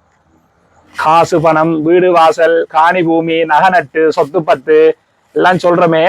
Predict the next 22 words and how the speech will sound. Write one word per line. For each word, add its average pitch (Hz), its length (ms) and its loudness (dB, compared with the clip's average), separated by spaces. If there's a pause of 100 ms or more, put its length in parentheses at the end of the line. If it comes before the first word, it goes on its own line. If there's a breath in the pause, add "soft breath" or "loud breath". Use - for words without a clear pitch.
(360)
மகாலட்சுமிகிட்ட 175 580 0
போய் 214 140 2
எல்லாம் 196 220 2
இதுதானே 226 340 -2
கேட்கிறோம், 226 380 2 (1160)
எல்லாமே 170 440 2 (160)
அழிஞ்சு 190 340 0
போயிடும். 156 340 0 (300)
ஆனால் 151 320 2 (180)
அழியாத 233 580 2
செல்வங்கள் 202 460 0
இருக்கின்றன, 180 440 -2 (500)
அவற்றைத்தான் 190 580 0
லக்ஷ்மிகிட்ட 185 380 -2 (100)
கேட்கணும். 160 460 -2
அவை 175 200 0
என்ன? 175 140 -2 (420 soft breath)
நல்ல 208 340 2
விழுமியங்கள், 185 640 0 (120)
நல்ல 208 320 0
பண்புகள். 180 400 0
இந்த 160 120 -4